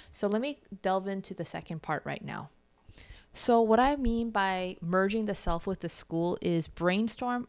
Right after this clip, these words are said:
some ways that your personal stories and experiences and traits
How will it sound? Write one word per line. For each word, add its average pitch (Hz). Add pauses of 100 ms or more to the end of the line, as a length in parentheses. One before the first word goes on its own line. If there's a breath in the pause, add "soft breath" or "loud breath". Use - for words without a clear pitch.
some 202
ways 170 (360 loud breath)
that 180
your 170
personal 180
stories 151
and 151
experiences 151
and 190
traits -